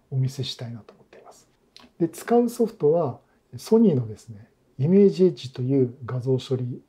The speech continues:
ソフト。えー、これ無料でダウンロードできます。そして、えー、動画編集はダヴィンチリゾルブ。これもあの、無料で使うものもあり、使えるものもありますので、えー、それを使っています。これが撮ってきた画像なんですね。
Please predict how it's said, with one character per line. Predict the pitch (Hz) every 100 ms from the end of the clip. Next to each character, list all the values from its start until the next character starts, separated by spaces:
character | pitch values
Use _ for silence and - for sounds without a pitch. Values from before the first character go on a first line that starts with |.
| _ -
ソ | 127
フ | -
ト。 | - - _ _ -
え | 131 123 120
ー、 |
こ | 180
れ | 156
無 | 151
料 | 160
で | 143
ダ | 135
ウ |
ン | 127
ロ |
ー | 110
ド | 113
で |
き | _
ま | 104
す。 | - _
そ | -
し | 113 -
て、 | 202 160 160 170
え | 127 123
ー、 | 120
動 | 165
画 | 196
編 | 185 175
集 | - 139
は | 131 120
ダ | 127 131
ヴ |
ィ | 196
ン |
チ | 196 170
リ | 160
ゾ | 151
ル | 131
ブ。 | - _ -
こ |
れ | 175
も | 160 139
あ |
の、 | 131
無 | 127
料 | 131
で | 123
使 | 123 -
う | 127
も | 120
の | 131
も | 120
あ | 139
り、 | -
使 | - -
え | 131
る | 131
も |
の | 139
も | 120
あ |
り | 110
ま | 107
す | - 120
の |
で、 | 127 - _ - _ -
え |
ー、 | 131
そ | -
れ | 190
を |
使 | - -
っ | 135
て | _ 123
い |
ま | 104
す。 | - _ _ _
こ | - 220
れ |
が | 208 196
撮 | 196 190
っ |
て | - 131
き | -
た | 123
画 | 123
像 | 117 131
な | 131
ん |
で | 117
す | -
ね。 | 104